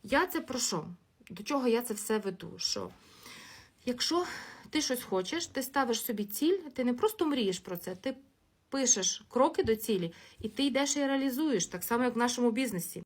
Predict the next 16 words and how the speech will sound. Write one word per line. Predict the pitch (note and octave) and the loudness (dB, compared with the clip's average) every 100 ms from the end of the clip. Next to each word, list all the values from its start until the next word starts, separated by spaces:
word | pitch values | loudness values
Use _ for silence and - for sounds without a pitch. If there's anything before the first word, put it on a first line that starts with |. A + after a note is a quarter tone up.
| _ | _
Якщо | - B3+ - E4 | -4 -2 2 4
ми | C4+ A3+ | 8 6
щось | A3 G#3 | 4 0
хочемо | A#3 - G3+ | 0 0 -2
тут | G3+ | -4
досягти, | F3+ G3+ D4 - A4 G#4+ | -4 -4 -6 -2 -2 -2
ми | D#4 D4+ | -6 -4
йдемо, | B3 C4 A3 | -2 0 0
плануємо | A3+ A3 B3+ D#4+ E4 - | 2 4 4 2 0 -2
і | A#3+ C4 | -2 -2
робимо. | C4+ A#3+ A#3+ G#3+ G#3 G#3 - - | 2 0 2 2 0 -2 -8 -20
Саме | - - C4+ E4 | -12 -2 0 0
основне — | D#4+ - C4+ B3+ B3 A#3 - _ _ _ _ - | -4 -6 -4 -2 -2 -4 -16 _ _ _ _ -16
це | - | -8
реалізувати | B3 F#3 F#3 G3+ F#3+ F#3+ | -4 -4 -4 -6 -8 -10
дію. | E3+ E3+ E2+ | -10 -10 -10